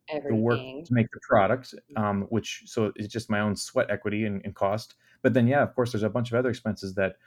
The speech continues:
Speaker 1: start to show up as you wanna grow your product, like having to pay for m-, certain marketing spots, um, paying for our email management system,
Speaker 2: Mm-hmm.
Speaker 1: the domains, um, the cloud hosting of the website.
Speaker 2: Mm-hmm.
Speaker 1: So those things all, of course, you know, the,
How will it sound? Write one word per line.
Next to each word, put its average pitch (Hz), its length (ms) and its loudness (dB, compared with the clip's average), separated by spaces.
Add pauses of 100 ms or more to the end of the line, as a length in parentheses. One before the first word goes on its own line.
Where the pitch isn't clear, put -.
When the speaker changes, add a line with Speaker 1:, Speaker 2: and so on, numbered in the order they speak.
(100)
Speaker 1:
start - 260 2
to - 60 -6
show 113 200 2
up 104 140 0
as 98 120 -2
you 107 80 -2
wanna 104 200 -2
grow 104 140 0
your 101 100 0
product, 104 420 -2
like 92 240 -6 (460)
having 98 260 -2
to 104 60 -2
pay 107 180 2
for 104 320 0 (260)
m-, 117 140 0
certain 113 260 2
marketing 113 380 4
spots, 107 640 -2
um, 95 380 -4 (240)
paying 113 280 4
for 107 200 2
our 101 200 4
email 117 300 6
management 107 480 4
system, 104 720 -2
Speaker 2:
Mm-hmm. - 220 -20
Speaker 1:
the 104 80 -2
domains, 107 960 4 (240)
um, 95 220 -2
the 95 80 -2
cloud 113 380 0
hosting 110 440 0
of 101 80 0
the 104 80 0
website. 104 600 0
Speaker 2:
Mm-hmm. 147 120 -20 (220)
Speaker 1:
So - 180 -2
those 107 220 0
things 110 380 0 (260)
all, 110 240 2
of 101 100 -2
course, - 480 0
you 104 80 -4
know, 95 140 -2
the, 95 200 -6